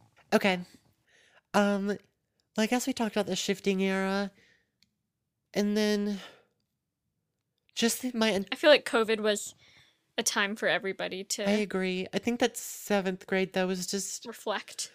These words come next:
Speaker 1: It's really middle school. But also, I think
Speaker 2: Yeah,
Speaker 1: about
Speaker 2: for
Speaker 1: myself, like,
Speaker 2: sure.
Speaker 1: just in elementary school, too. But why do I feel like I was less awkward in first grade than I was in, like, fourth?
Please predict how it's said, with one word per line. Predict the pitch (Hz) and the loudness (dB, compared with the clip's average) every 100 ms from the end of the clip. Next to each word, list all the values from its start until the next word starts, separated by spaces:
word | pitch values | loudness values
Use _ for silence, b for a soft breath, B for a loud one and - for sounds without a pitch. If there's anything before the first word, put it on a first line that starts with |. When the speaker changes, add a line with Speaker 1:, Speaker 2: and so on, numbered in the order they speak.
| b b _ - | b b _ 0
Speaker 1:
It's | 233 - 196 | 0 0 0
really | 208 285 | 0 0
middle | 247 202 190 | 2 0 0
school. | 180 - 180 190 185 - _ _ _ _ _ _ _ _ - B B B _ | -4 -6 -4 -4 -6 -14 _ _ _ _ _ _ _ _ -20 B B B _
But | 233 233 | 4 6
also, | 202 202 220 | 4 4 4
I | 226 | 6
think | 180 | 6
Speaker 2:
Yeah, | 196 | 4
Speaker 1:
about | 208 | 4
Speaker 2:
for | 196 | 2
Speaker 1:
myself, | 208 214 202 - | 2 2 2 2
like, | 185 | 0
Speaker 2:
sure. | 190 | 0
Speaker 1:
just | 196 | -2
in | 196 | 0
elementary | 185 196 180 170 202 | 0 0 0 -2 -2
school, | - 196 | -2 -4
too. | - 190 190 202 b b b _ | -2 -2 -2 -4 b b b _
But | 226 214 | 4 6
why | 190 | 6
do | 202 | 4
I | 233 | 4
feel | 277 | 4
like | 277 | 4
I | 254 | 2
was | 226 | 2
less | 196 185 - | 2 0 -2
awkward | 175 170 175 175 | -4 -2 -4 -2
in | 180 - | -6 -8
first | - 190 - | -2 -2 -2
grade | - 190 180 | -2 -2 0
than | 185 | -2
I | |
was | 180 180 180 - - | 0 0 -2 -6 -6
in, | - 185 180 180 180 _ - | -2 0 0 -4 -8 _ -2
like, | 190 | -2
fourth? | - 196 185 190 | 0 0 0 -2